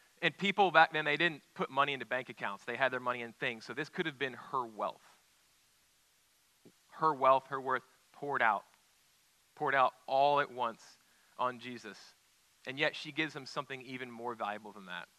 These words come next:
Um, and so the scene, he's not sitting at a table. He's reclining, it says in the text,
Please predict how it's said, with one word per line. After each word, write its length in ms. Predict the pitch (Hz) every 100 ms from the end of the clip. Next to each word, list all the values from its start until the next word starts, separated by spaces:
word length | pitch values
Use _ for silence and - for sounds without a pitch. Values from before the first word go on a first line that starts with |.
| _ _ _ _ _ _ _ _ _ - - -
Um, 240 | - 151 151
and 100 | 156
so 280 | 196 170 151
the 80 | 151
scene, 440 | - 180 185 190 185 _ _ _ _
he's 200 | 147 170
not 220 | 180 190
sitting 280 | - 185 180
at 80 | 165
a 60 | 143
table. 580 | 165 156 170 202 214 - _ _ _
He's 240 | 170 139
reclining, 640 | 135 - - 143 156 175 180
it 100 | 160
says 300 | 185 180 175
in 60 |
the 60 | 175
text, 400 | 190 196 -